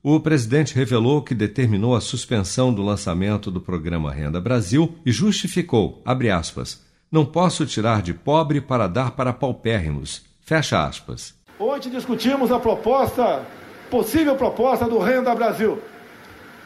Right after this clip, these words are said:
Speaker 2: E eu ontem falei, ó, tá suspenso. Vamos voltar a conversar. A proposta que uma equipe econômica apareceu pra mim não será enviada ao parlamento.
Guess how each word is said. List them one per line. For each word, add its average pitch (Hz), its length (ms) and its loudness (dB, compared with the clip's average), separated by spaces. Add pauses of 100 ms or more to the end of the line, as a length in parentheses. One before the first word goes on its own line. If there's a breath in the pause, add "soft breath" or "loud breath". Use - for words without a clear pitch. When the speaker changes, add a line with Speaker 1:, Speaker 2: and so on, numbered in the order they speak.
(140)
Speaker 2:
E 226 80 -2
eu 254 200 4
ontem 277 240 0
falei, 247 260 2
ó, 156 160 0 (280)
tá 202 160 0
suspenso. 277 540 -2 (680)
Vamos 214 160 0
voltar 247 280 2
a 247 60 0
conversar. 254 800 0
A 196 120 0
proposta 247 560 0
que 226 80 -6
uma 240 100 0
equipe 247 300 -4
econômica 220 420 0
apareceu 196 380 -2
pra 202 120 0
mim 247 220 -4 (300 loud breath)
não 240 440 2
será 277 400 2
enviada 262 360 0
ao 254 60 0
parlamento. 240 440 0